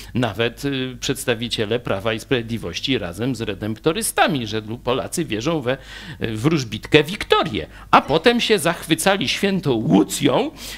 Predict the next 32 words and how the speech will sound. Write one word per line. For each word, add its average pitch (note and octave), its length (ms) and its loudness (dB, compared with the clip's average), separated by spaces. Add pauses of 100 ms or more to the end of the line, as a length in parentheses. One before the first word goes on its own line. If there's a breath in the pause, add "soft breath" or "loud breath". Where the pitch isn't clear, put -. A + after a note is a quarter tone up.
(180 loud breath)
i G#3 320 2
jakimiś F#3 560 2
tymi F3 380 0 (360 loud breath)
pastuszkami E3+ 880 4
z, - 140 -6
y, D3+ 640 0
z - 100 -4
Fatimy, E3+ 500 0
czy C3 200 0
nie C#3+ 140 4
wiem C#3 220 0
tam B2+ 240 0
skąd. A2 380 -4
Ja, E2+ 200 -4
czym A2+ 240 -4
to D3+ 120 -4
się C3+ 160 -4
różni, A2 300 -2
to B2 120 -4
ja B2+ 160 0
nie E3+ 220 2
wiem. E2+ 240 -8
No G#2 80 -6
to A#2 120 -2
już A2 100 -8
tylko B2 220 -2
Brudziński B2+ 560 -4
chyba, D#2 320 -8 (380 loud breath)
y, - 80 -4
tajemnicę G2+ 600 -2
wiary F2+ 420 -4
ogłosi. F2+ 560 -4